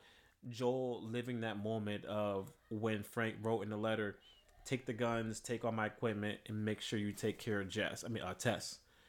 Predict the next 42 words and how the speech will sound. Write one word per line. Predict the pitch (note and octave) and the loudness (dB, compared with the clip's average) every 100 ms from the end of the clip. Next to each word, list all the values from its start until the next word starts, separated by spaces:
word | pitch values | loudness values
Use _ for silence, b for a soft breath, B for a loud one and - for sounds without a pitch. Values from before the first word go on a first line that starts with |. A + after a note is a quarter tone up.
| b b - | b b -4
which | G#2 - - - - | -2 -2 -4 -8 -4
Tess | - A2 - | 0 0 -2
was | |
dead, | G2+ A2+ G#2 | 0 2 2
obviously. | G2+ G2 G2+ - G#2 G2 | 2 0 -4 -4 -4 -4
And | - G2 G2+ G2 F#2 | -4 -2 0 -2 -2
just | A2 - | -2 -2
seeing | C3+ A#2+ A2 | 0 0 0
Joel | A2+ A2+ A2 | 2 2 2
just | A2 - | -2 -4
have | A2+ G#2 | -2 -2
that | G#2+ F#2+ | -2 -2
moment | G#2+ A2 G#2+ G2 | -2 0 0 -2
of | G2 | -4
just | G#2+ G#2 | -6 -4
emotion | A#2 A2 A#2+ - A2 G2 G2 b b b b - | 0 2 2 0 -2 -2 -6 b b b b -4
and | A2 A2 | -2 0
just | A#2 G2+ - - - - | 2 0 -2 -10 -20 -4
remembering | B2 A2+ A#2+ A#2+ A#2+ A2+ | -2 2 2 2 0 0
Tess | G#2 A2+ G2+ - - | 0 0 0 -4 -4
and | G#2+ | -2
then | G#2+ G2+ | 0 0
having | F2 A2+ A#2 | 0 0 0
a | |
conversation | A2+ B2 A#2 B2+ A#2+ A#2 | 0 0 0 -2 -2 -2
with | A2 | 0
Ellie | A#2+ A2 | 2 0
and | G#2 | 0
say, | - G#2+ | -2 -2
"Hey, | F#2+ A#2 | 2 2
going | G#2 A2+ A#2 | 2 -2 -2
forward, | A2+ B2 B2 B2 b b b b _ | -2 0 0 -2 b b b b _
don't | C3 C3+ | 0 0
talk | - C3+ B2+ | 0 0 0
about | A#2+ A#2 | -2 0
Tess | A#2+ A2+ | -2 -2
no | A2 | -2
more. | G#2+ G#2+ G2+ - G#2 | 0 0 0 -4 -6
Don't | A2 A#2+ | -2 0
mention | A#2+ A2+ A#2+ | 2 0 0
her | A2+ | 0
name. | G#2+ G2+ G2+ G2 | 2 0 0 -4